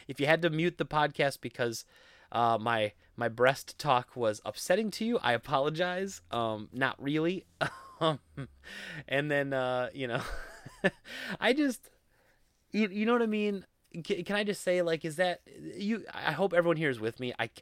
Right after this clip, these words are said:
I don't know what else to say about it. I don't understand. I don't understand why we focus and put a spotlight on these nobodies. So, for instance, you see this a lot on Twitter, too.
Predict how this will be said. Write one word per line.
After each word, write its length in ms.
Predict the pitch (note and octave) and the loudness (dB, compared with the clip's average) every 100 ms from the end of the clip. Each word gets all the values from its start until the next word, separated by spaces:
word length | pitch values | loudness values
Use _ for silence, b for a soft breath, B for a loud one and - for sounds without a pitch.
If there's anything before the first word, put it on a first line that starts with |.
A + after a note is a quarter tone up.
| - | -4
I 60 | |
don't 180 | D3 G#3 | -2 0
know 80 | G3+ | 2
what 120 | E3+ | 2
else 140 | D3 | 0
to 100 | - | -4
say 200 | B2 A2 | -6 -2
about 260 | G#2+ G#2+ G#2+ | -2 0 -2
it. 160 | G#2+ B B B B - | -4 B B B B -10
I 80 | B2+ | -10
don't 340 | A#2+ D#3+ E3+ | 2 4 4
understand. 920 | D#3 D#3 C#3 - B2 A2 G#2+ G#2 G#2+ - _ _ _ _ _ _ _ _ _ _ _ _ _ b b b b b | 2 -2 -2 -2 -4 -4 -4 -8 -10 -16 _ _ _ _ _ _ _ _ _ _ _ _ _ b b b b b
I 60 | C#3+ | -6
don't 320 | C3 F3 F#3 | 4 6 6
understand 720 | F#3+ F3+ - D#3 C#3 C3 A#2 - _ _ _ _ _ _ _ _ _ | 4 0 -2 0 0 0 -6 -16 _ _ _ _ _ _ _ _ _
why 400 | B2+ B2+ C3+ D3+ | -6 2 4 4
we 140 | C#3+ | 4
focus 640 | C3+ - D3 D3+ - C3+ - - | -2 -4 0 0 -2 -4 -6 -6
and 220 | B2 B2 | -8 -8
put 160 | - - | -4 -4
a 60 | - | -2
spotlight 560 | - C#3 B2 B2+ B2 - | -4 -2 -2 -2 -6 -6
on 180 | A2+ | -6
these 300 | A2 A2 G#2 - | -6 -8 -10 -10
nobodies. 800 | A#2+ A#2 A#2 G2+ - - - - _ - | -4 0 0 -2 -8 -16 -18 -18 _ -6
So, 500 | - - F3 D#3+ - | 2 8 10 8 2
for 140 | - F3+ | -2 -2
instance, 500 | G#3 G#3+ - B2 D3 | -2 -2 -4 -4 -6
you 60 | |
see 120 | - | -4
this 120 | A#3 G#3 | -4 -4
a 60 | |
lot 100 | F#3+ | -2
on 120 | E3 | -2
Twitter, 360 | B2+ - F3+ A2 | -4 -2 -2 0
too. 260 | - D3 | -4 -6